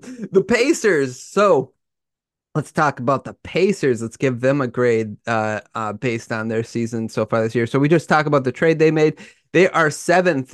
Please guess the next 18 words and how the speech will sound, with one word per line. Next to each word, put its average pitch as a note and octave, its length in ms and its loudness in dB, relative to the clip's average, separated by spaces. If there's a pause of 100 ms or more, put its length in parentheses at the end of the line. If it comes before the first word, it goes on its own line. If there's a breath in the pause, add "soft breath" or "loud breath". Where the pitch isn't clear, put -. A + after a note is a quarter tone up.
in C3+ 180 0
the C3 260 -2
East C3+ 240 0
right C#3 140 2
now, C#3+ 200 -2
twenty-four D3 880 -4
and A2 180 -8
twenty. D3 460 -2
We B2 140 0
know B2+ 220 0
that A#2+ 180 -2
they B2 120 0
had A#2 280 -6
that, A2 280 -4 (580 soft breath)
um, G#2 340 -10
in-season C#3 600 -4
tournament C#3+ 520 0
run, C#3+ 640 0